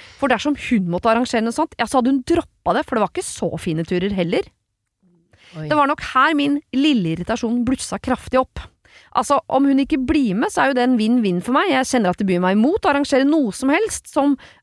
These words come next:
Speaker 1: A, eh, for henne da, som A ikke liker turen så godt, B ikke bidrar, og C som jeg egentlig ikke vil ha med i utgangspunktet. Men jeg er redd at dersom jeg ikke arrangerer, så blir hele tradisjonen borte, og det vil jeg jo ikke. Jeg ser for meg mange ulike løsninger her, men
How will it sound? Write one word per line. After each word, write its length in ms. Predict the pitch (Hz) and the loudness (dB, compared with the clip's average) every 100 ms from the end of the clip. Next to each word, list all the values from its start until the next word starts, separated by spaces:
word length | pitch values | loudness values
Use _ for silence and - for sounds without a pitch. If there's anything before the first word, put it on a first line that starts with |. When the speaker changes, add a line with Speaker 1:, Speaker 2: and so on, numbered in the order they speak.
| _ | _
Speaker 1:
A, 240 | 214 262 392 - _ - | 4 4 2 -6 _ -2
eh, 680 | 240 226 220 214 214 - - | 0 2 2 0 -2 -6 -4
for 160 | 277 | 0
henne 260 | 277 302 233 | 2 2 0
da, 100 | 381 | -2
som 140 | 294 269 | -2 2
A 100 | 240 277 | 2 2
ikke 160 | 277 | 0
liker 260 | 214 170 208 | 0 -2 -4
turen 220 | 233 208 | -2 -2
så 100 | 262 | -2
godt, 240 | 294 - - _ 185 | -2 -4 -12 _ 0
B 160 | 247 330 | 0 2
ikke 180 | 285 240 | -2 -2
bidrar, 360 | 254 180 240 - | -2 0 0 0
og 80 | 285 | -6
C 260 | - 277 311 | -4 -6 -6
som 160 | 254 | -8
jeg 60 | - | -6
egentlig 320 | 185 165 254 | -6 -6 -10
ikke 80 | 226 | -8
vil 80 | 247 | -6
ha 80 | 131 | -4
med 120 | 208 | -4
i 40 | 254 | -6
utgangspunktet. 500 | - - 120 - - _ _ _ _ _ _ - - - | -8 -10 -12 -12 -20 _ _ _ _ _ _ -20 -20 -4
Men 220 | 311 349 | -2 2
jeg 80 | 311 | 2
er 60 | 285 | 2
redd 100 | 247 | 2
at 80 | 277 | 0
dersom 220 | 254 - 277 | -2 0 -2
jeg 140 | 330 | -2
ikke 160 | - 170 | -4 -2
arrangerer, 400 | 180 220 247 427 | -2 0 -2 -2
så 120 | - 269 | -4 -2
blir 160 | 262 | 0
hele 220 | 226 185 - | 0 0 -2
tradisjonen 640 | 175 180 - 180 175 208 | -4 -6 -4 -2 0 0
borte, 240 | 233 - 185 | -2 -4 -4
og 160 | 262 254 | -2 0
det 140 | 370 339 | 0 2
vil 120 | 220 | 0
jeg 80 | 156 | -2
jo 80 | 160 | -6
ikke. 160 | - - _ _ _ _ - _ - | -14 -20 _ _ _ _ -20 _ -4
Jeg 100 | 330 | 0
ser 100 | 294 | 0
for 80 | 277 | 2
meg 100 | 302 | 2
mange 160 | 247 277 | 2 2
ulike 280 | 202 226 277 | 0 0 0
løsninger 400 | 202 - 190 233 | 0 -2 -2 0
her, 160 | 302 262 | 0 0
men 480 | 262 262 262 262 | -2 -2 -4 -4